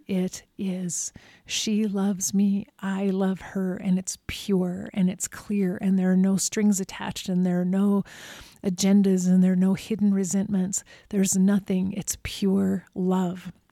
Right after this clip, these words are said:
And at last, I found what I had been searching for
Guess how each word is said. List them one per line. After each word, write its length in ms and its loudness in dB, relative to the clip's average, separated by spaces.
And 160 6
at 100 2
last, 640 2
I 160 0
found 480 2
what 180 2
I 180 -2
had 220 0
been 200 2
searching 420 0
for 400 -2